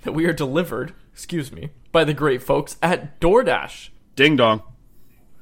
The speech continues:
Speaker 1: Use promo code convo D D, capital C, capital D's, all one word, convo D D. That will get you twenty-five percent off and free delivery on your first order with the DoorDash app. Does not get much better than that, folks. My name's David Quadrelli,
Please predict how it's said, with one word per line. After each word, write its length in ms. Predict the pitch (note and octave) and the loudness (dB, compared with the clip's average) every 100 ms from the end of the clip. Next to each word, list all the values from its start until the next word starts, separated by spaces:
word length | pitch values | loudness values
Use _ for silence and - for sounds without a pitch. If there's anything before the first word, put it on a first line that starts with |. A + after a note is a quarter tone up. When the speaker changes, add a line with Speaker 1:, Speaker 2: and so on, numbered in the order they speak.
| - | -16
Speaker 1:
Use 180 | - E3+ | -4 -4
promo 360 | D3 F#3+ F#3+ F3 | 2 2 4 2
code 220 | F3 E3 | 0 -2
convo 500 | - F3 A#3 A3 A3 | 0 2 2 2 0
D 160 | G3 G3 | 0 -4
D, 220 | F#3 C3 | -4 -4
capital 460 | A#2 C#3+ D3+ D#3 | 0 0 0 -4
C, 240 | D3 F#3+ F#3+ | -6 -6 -6
capital 420 | - D3+ E3+ E3+ | -2 -2 0 -4
D's, 320 | E3+ F3 E3+ | -4 -6 -6
all 280 | - F3 G#3+ | 2 2 4
one 200 | G#3 F#3+ | 2 0
word, 300 | F3 C3 B2+ | 0 0 -2
convo 420 | F#3 F#3+ F#3 F#3 | -2 0 0 -2
D 100 | E3+ | -2
D. 220 | F3 F3+ F#3+ - | -4 -4 -6 -10
That 300 | E3 A3 A#3+ | 0 2 2
will 120 | - C#3+ | -2 -2
get 160 | C3 | -2
you 100 | G#2+ - - _ - - - - | -4 -8 -14 _ -20 -20 -16 -2
twenty-five 460 | A3 B3 A3 F#3 | 2 4 4 4
percent 240 | E3 E3 D#3+ | 2 0 2
off 180 | D3+ - | 2 2
and 220 | D#3+ G#3 | -2 -2
free 280 | - F3 F#3+ | -2 -2 0
delivery 540 | E3+ D3+ D3+ D3 D#3+ - - | 0 0 0 0 -4 -4 -6
on 100 | - | -4
your 120 | C3+ | -2
first 320 | B2 F#3+ F#3+ - | 0 0 0 0
order 320 | E3 D#3 D3+ - - | 0 0 -4 -10 2
with 240 | G#3 B3 | 4 4
the 100 | E3 | 0
DoorDash 500 | C#3 C#3+ C#3+ C#3 C3 | 0 0 2 2 0
app. 220 | D3 D3 D3 | 0 0 2
Does 140 | E3+ | 0
not 140 | D3 | 0
get 100 | B2+ | -2
much 140 | B2+ A#2+ | -4 2
better 140 | C3 | 2
than 120 | B2+ | 4
that, 180 | C3 B2+ | 2 2
folks. 180 | C#3+ - | 0 0
My 140 | F#3+ | 0
name's 160 | A3+ G3+ | 2 2
David 200 | F#3 F3 | 2 0
Quadrelli, 360 | D3 F3 F#3+ | 2 4 6